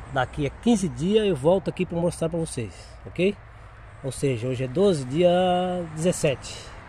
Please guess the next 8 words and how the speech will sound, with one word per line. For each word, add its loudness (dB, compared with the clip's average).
Faço 0
um -2
videozinho -2
mostrando 0
pra -6
vocês 4
aí, 2
ok? 4